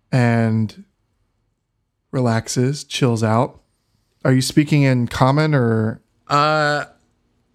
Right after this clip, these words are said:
Speaker 2: uh, see, I don't,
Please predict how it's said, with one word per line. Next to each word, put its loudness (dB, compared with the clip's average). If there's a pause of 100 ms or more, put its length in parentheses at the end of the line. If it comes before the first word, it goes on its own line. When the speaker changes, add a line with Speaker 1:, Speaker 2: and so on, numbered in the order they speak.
(1600)
Speaker 2:
uh, -6 (100)
see, -12
I -12
don't, -12